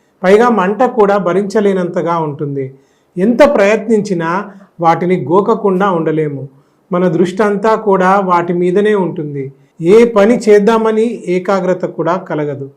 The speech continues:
చాలామంది అలర్జీ సమస్యలకు హాస్పిటల్కి వెళ్తూ ఉంటారు. కానీ వాళ్ళందరికీ తెలియని విషయం ఏంటంటే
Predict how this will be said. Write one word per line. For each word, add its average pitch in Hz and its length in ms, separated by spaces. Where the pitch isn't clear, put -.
చాలామంది 185 1040
అలర్జీ 185 360
సమస్యలకు 175 880
హాస్పిటల్కి 175 680
వెళ్తూ 160 340
ఉంటారు. 139 500
కానీ 175 640
వాళ్ళందరికీ 185 680
తెలియని 196 520
విషయం 180 380
ఏంటంటే 151 760